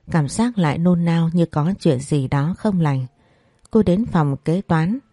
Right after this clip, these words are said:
ban đầu chỉ muốn gặp trưởng phòng nói chút chuyện, nhưng đúng lúc đó cô lại gặp Hàn Lâm đang trong phòng. Anh ta cũng vừa mới tới giống như cô.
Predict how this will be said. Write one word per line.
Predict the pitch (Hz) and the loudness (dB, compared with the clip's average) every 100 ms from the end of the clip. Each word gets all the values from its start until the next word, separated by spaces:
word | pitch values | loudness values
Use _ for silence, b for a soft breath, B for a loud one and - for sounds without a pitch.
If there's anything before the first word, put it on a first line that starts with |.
| _ _ - | _ _ -2
ban | 220 | 0
đầu | 190 156 139 | 2 2 2
chỉ | - 143 | 0 0
muốn | 147 160 220 | 2 0 0
gặp | 180 147 | -4 -4
trưởng | - 151 | 0 0
phòng | 120 123 135 131 | 0 -2 -2 0
nói | 143 185 | 0 0
chút | - 247 | -2 -4
chuyện, | - 165 139 b b b b b b | 0 0 0 b b b b b b
nhưng | 220 214 | 2 2
đúng | 175 175 | 2 0
lúc | 220 262 - | 2 0 0
đó | 160 170 233 - | -4 -2 -6 0
cô | 202 | 2
lại | 185 139 - | 2 -2 -4
gặp | 147 - | -6 -4
Hàn | 139 151 131 | -2 -2 0
Lâm | 151 160 156 - | -2 -2 -6 -2
đang | 156 151 | 0 0
trong | 156 160 147 | -2 -4 -2
phòng. | - 135 123 - b b b b b | -2 -2 -4 -10 b b b b b
Anh | 170 | -2
ta | 151 156 151 - | 0 0 -2 -4
cũng | 165 214 | -4 -4
vừa | 214 156 | 0 0
mới | 131 143 151 196 | 2 0 0 0
tới | - 151 175 226 | 0 0 0 -2
giống | - 156 | -2 0
như | 170 156 | 0 0
cô. | 156 151 | 0 0